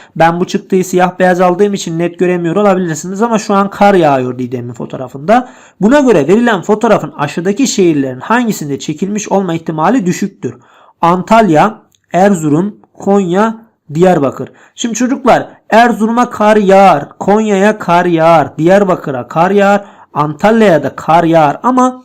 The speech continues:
kar yağma ihtimali düşüktür. Zaten bize de soruda bunu sormuş. Hangisinde çekilme ihtimali düşüktür demiş.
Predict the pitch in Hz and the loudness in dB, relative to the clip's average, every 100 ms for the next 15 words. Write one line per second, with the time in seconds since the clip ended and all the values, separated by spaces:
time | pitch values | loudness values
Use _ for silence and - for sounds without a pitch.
0 | _ _ - 208 214 202 202 202 220 - | _ _ 0 2 6 4 4 2 0 -2
1 | - 170 165 175 220 151 147 147 214 - | -4 -4 -2 -2 -4 -6 -6 -4 -6 -6
2 | 135 - _ _ - 185 220 208 165 190 | -12 -12 _ _ -2 0 2 -2 -4 -4
3 | 226 160 - 185 175 226 156 185 - 156 | -4 -4 -4 -4 0 0 -2 -4 -4 -4
4 | 123 117 - _ _ - 226 247 214 - | -4 -10 -20 _ _ -2 0 2 -2 -4
5 | 151 131 123 - 151 180 180 220 214 160 | -6 -6 -8 -8 -6 -6 -4 -4 -4 -10
6 | - 160 156 185 226 196 - 220 - 131 | -10 -8 -4 -4 -4 -4 -6 -8 -6 -6
7 | 127 143 226 | -6 -8 -8